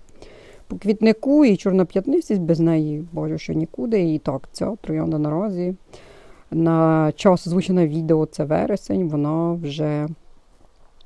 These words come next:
має ознаки дуже чорної п'ятнистості, борошнистої роси ще не помітила на ній. От, е, і після неї, я вже теж згадувала в одному з відео, що я захотіла Brilliant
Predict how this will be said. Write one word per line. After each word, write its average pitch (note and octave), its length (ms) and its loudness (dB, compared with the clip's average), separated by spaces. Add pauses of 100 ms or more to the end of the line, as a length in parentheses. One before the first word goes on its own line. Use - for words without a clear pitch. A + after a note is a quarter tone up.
(180)
має D3+ 380 0
ознаки D3+ 440 -4
дуже F3 340 2
чорної E3+ 340 2
п'ятнистості, - 640 -6
борошнистої D#3+ 500 -8
роси D#3 160 -6
ще E3+ 180 -4
не E3+ 120 2
помітила D#3+ 560 -2
на F#3+ 160 0
ній. D3+ 320 -2 (960)
От, D#3+ 340 -4
е, E3 200 -2 (340)
і B3 180 2
після F#3 300 2
неї, F#3+ 360 2
я E3+ 100 4
вже D#3+ 120 2
теж D#3 160 -2
згадувала D3 360 -4
в C#3+ 40 -4
одному D3+ 260 -2
з C#3+ 80 -8
відео, G#3+ 260 -6
що - 120 -4
я E3+ 40 0
захотіла D#3 440 -4
Brilliant D#3 480 0